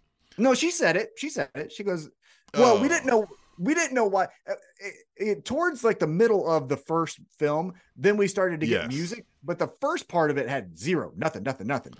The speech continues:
Speaker 1: Then it had
Speaker 2: Right.
Speaker 1: music, right?
Speaker 2: So again, w-, I think for a moment we were kinda like, "Is this an, uh, A W sound issue?" Right? Like,
Speaker 1: Right.
Speaker 2: this doesn't feel
Speaker 1: Yeah.
Speaker 2: like T B S now, right? <laughs> Or whomever, right? Yeah, like, yeah.
Speaker 1: But on T V,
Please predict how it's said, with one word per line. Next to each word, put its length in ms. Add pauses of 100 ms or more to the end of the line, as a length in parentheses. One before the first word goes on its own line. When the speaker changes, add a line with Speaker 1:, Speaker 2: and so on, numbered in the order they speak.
Speaker 1:
Then 180
it 80
had 100
Speaker 2:
Right. 180
Speaker 1:
music, 360
right? 120
Speaker 2:
So 160
again, 260
w-, 100
I 120
think 340
for 140
a 20
moment 280
we 80
were 100
kinda 200
like, 260
"Is 200
this 200
an, 420
uh, 420
A 160
W 260
sound 320
issue?" 320
Right? 340
Like, 260
Speaker 1:
Right. 340 (300)
Speaker 2:
this 120
doesn't 200
feel 120
Speaker 1:
Yeah. 40
Speaker 2:
like 100
T 140
B 120
S 280
now, 280
right? 240
<laughs> 0
Or 100
whomever, 600
right? 260
Yeah, 200
like, 220 (760)
yeah. 60
Speaker 1:
But 200
on 440
T 220
V, 600